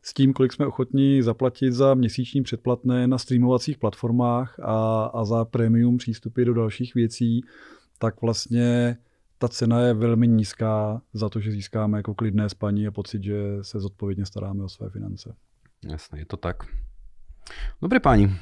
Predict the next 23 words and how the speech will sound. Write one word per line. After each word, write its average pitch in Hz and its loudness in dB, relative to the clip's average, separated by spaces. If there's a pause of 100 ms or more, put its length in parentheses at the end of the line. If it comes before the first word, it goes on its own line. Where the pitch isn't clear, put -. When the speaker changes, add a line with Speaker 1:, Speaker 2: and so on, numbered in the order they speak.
(140)
Speaker 2:
ja 113 2
vám 139 4
ďakujem 151 4
veľmi 139 6
pekne, 143 4
ako 131 2 (240)
za 107 4
mňa 131 6
super. 139 4 (640)
A 101 4
myslím 110 2
si, 110 2
že 107 4
za 107 6
túto - 4
hodinku 110 6
som 107 0
sa 117 2
naučil 104 2 (160)
o 104 -10
poistení 110 4
viac, 104 6
ako 107 4